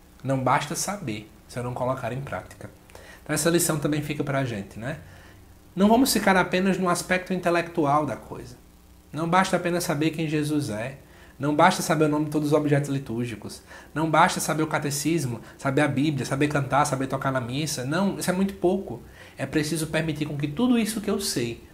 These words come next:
me transforme e me configure a Jesus Cristo.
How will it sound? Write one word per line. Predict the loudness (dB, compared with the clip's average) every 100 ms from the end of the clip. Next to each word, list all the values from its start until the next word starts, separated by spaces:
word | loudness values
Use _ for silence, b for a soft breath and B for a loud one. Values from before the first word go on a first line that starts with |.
| -14
me | -4 -2 -2
transforme | -2 -4 -4 -6 -6 -6 -10 B B -12
e | -6
me | -4
configure | -4 -4 -2 0
a | -2
Jesus | -4 -6 -6
Cristo. | -8 -10 -14